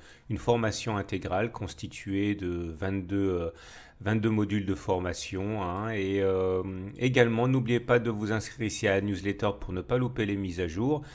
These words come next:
Et également, et enfin, euh, le Trado Screener ici qui vous donne pour deux cent cinquante actions, euh, la tendance en cours avec une note qui va de,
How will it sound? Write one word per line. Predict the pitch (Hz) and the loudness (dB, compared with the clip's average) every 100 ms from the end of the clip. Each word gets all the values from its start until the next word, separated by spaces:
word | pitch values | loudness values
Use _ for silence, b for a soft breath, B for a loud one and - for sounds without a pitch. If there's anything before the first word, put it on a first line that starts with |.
| B B - | B B 2
Et | 131 151 | 4 4
également, | 120 101 95 92 117 123 | 4 4 4 2 0 0
et | 104 | -2
enfin, | 92 - 110 117 131 131 B B B 101 | -2 -2 0 2 0 -6 B B B 2
euh, | 98 98 98 101 | 6 6 6 4
le | 131 | 2
Trado | - 120 117 | 2 2 2
Screener | - - 95 101 117 | -2 -4 -2 0 0
ici | 98 - 113 117 | -2 -4 -4 -6
qui | - 104 | -6 -10
vous | 87 95 | -6 0
donne | 98 104 110 | 2 4 2
pour | 98 - 92 | -2 -2 -2
deux | 90 | -2
cent | 104 113 | -2 -2
cinquante | - 110 - 101 98 | -2 -4 -4 -4 -4
actions, | - - 107 123 131 B B B | -4 -4 -2 -2 -4 B B B
euh, | 90 90 | 0 2
la | 98 117 | 4 2
tendance | 120 107 107 107 - | 2 2 2 0 -2
en | 90 | -6
cours | - 95 101 110 | -6 -2 2 2
avec | 92 85 92 - - | 2 2 -2 -4 -6
une | 92 90 | -2 -2
note | 90 90 104 104 | 0 2 2 0
qui | - - 80 | -8 -10 -2
va | 90 98 | 0 0
de, | 95 90 95 | 0 0 0